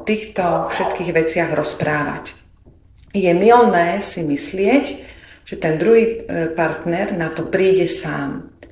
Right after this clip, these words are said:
On na to sám nepríde. Ak mu to nepovieme, tak na to sám nepríde.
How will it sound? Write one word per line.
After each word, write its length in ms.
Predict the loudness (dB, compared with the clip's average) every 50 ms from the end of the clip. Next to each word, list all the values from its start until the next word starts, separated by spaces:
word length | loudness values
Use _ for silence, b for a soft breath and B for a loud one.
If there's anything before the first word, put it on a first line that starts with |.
| b b b b b b b _ _
On 160 | -2 0 2
na 160 | 4 2 2 2
to 140 | 0 -4
sám 260 | -4 -4 -4 -2 -2 0
nepríde. 840 | 0 0 0 -2 -4 -6 -6 -6 -6 -6 -6 -8 -8 -10 -12 -16 -20 -20 _ _ _ _ _ -6 -4
Ak 160 | -2 0 2
mu 160 | 2 2 2
to 160 | 0 -2 -2
nepovieme, 1040 | -2 -4 -4 -4 -4 -2 -2 0 0 2 4 6 6 8 6 6 4 -2 -10 -14 -18 -16 _
tak 160 | -6 -4 -2
na 140 | -2 -2 -2 -4
to 80 | -4
sám 460 | -6 -6 -6 -4 -4 -6 -6 -6 -8 -8
nepríde. 560 | -8 -8 -10 -10 -10 -10 -10 -12 -14 -16